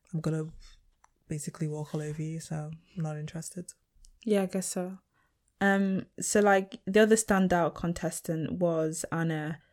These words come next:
Speaker 2: um, the pharmacist. <laughs> I
Speaker 1: You know what,
Speaker 2: mean,
Speaker 1: yeah.
Speaker 2: she seems really
Speaker 1: I
Speaker 2: sweet.
Speaker 1: like her personality.
Speaker 2: I like her personality as well. Obviously, she's the standout 'cause she is the quote-unquote body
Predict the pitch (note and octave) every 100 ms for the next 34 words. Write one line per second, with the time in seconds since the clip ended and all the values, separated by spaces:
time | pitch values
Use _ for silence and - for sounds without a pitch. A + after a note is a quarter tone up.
0 | _ _ _ _ - E3+ E3 E3 E3 D#3+
1 | D#3 D#3+ - E3+ F3+ - G#3+ B3+ - -
2 | - - _ _ _ _ _ - _ _
3 | _ _ _ - - F#3 - C#4 - -
4 | _ - - - - - _ - _ _
5 | - - - - A3+ A#3+ A#3 A3+ A3+ D#3
6 | F#3+ - - F4 F4 F4+ - A3 A3+ B3
7 | A3+ - E4 E4 C4+ C4+ D#4 D4+ A3+ A3
8 | G3 F3+ F#3 G#3+ A#3 - A#3+ A3+ A3 G#3+
9 | F#3+ - F3+ F3+ F3+ F3 F#3 F3 F#3 -
10 | _ _ _ - - - G#3+ A#3+ C4+ A#3+
11 | A#3 G#3+ - G#3 F#3+ E3+ E3+ F#3 - G3
12 | F#3 - - E3+ E3+ E3+ E3+ - F#3 E3+
13 | D#3+ E3 E3+ - F3 D#3+ - - D#3+ D#3
14 | D3+ D3+ E3